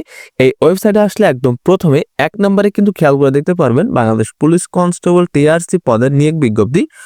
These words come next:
জুন দুই হাজার পঁচিশ। অর্থাৎ এই নিয়োগ বিজ্ঞপ্তিটি কিন্তু সম্পূর্ণ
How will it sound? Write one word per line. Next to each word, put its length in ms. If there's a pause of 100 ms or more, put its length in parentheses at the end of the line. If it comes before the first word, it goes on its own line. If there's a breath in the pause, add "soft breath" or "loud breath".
(280 loud breath)
জুন 160 (100)
দুই 140
হাজার 240
পঁচিশ। 260 (420 soft breath)
অর্থাৎ 240 (160)
এই 140
নিয়োগ 260
বিজ্ঞপ্তিটি 440
কিন্তু 160 (140)
সম্পূর্ণ 380